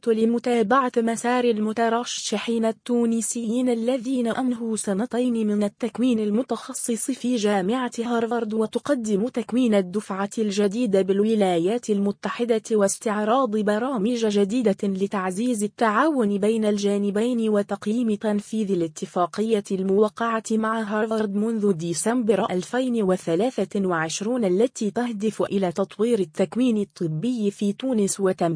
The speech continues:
الأطباء من تكوين أكاديمي متقدم وشهادة ماجستير ودعم البحث الطبي ونقل الخبرات وفق المعايير العالمية.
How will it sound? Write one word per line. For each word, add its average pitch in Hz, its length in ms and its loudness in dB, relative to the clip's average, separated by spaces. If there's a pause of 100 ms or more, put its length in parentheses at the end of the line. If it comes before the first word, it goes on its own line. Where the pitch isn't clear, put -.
(260)
الأطباء 180 920 -2
من 208 240 0
تكوين 190 680 -2
أكاديمي 160 840 0
متقدم 175 920 -2
وشهادة 170 920 -2
ماجستير 160 720 0
ودعم 170 400 0
البحث 156 440 -2
الطبي 165 720 -2
ونقل 175 460 0
الخبرات 170 760 -2
وفق 170 440 -4
المعايير 170 680 -2
العالمية. 185 920 0